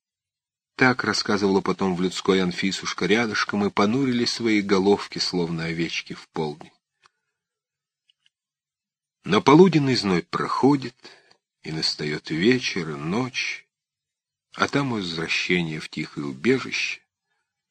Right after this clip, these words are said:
где сладко спится измученным и усталым.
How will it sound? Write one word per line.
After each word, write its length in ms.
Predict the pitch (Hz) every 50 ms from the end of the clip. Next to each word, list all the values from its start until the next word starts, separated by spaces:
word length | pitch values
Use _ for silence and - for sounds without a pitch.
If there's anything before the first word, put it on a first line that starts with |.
| _ _ _ _ _ _ _ _ _ _ _ _ _ _ _ _ _ _ _
где 200 | - 92 82 110
сладко 640 | 120 - - - 131 143 156 170 170 - - - 151
спится 760 | - - - - - 127 131 123 127 - - - - 90 - - - - _ _ _ _ _ _ _ _ _ _ _ _ _ _ _ _ _ _ _
измученным 1040 | - 98 90 80 76 78 76 87 120 156 147 - - - 127 120 117 117 110 113 - - _ _ _ _ _ _ _ _ _ _ _ _ _ _ _ _ _ _ _ _ _ _ _ _ _ -
и 80 | 101
усталым. 800 | 98 90 90 - - - - - - - 57 52 - - -